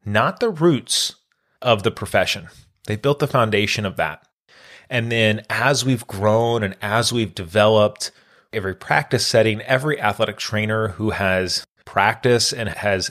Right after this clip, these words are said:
helped themselves grow as individuals, and as we've gone through every significant evolution in terms of a transition from the internship model to the curricular model, and now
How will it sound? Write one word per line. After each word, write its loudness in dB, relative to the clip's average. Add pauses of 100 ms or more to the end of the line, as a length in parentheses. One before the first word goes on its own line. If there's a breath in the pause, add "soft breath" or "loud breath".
helped 2
themselves 0
grow 4
as 0
individuals, 0 (240 loud breath)
and 2
as 0
we've -6
gone 2
through -4
every 0
significant -2
evolution 0 (360 loud breath)
in -4
terms 0
of 6
a 0
transition -2
from -6
the -6
internship 2
model 2
to -2
the -2
curricular 0
model, 2
and -4
now 2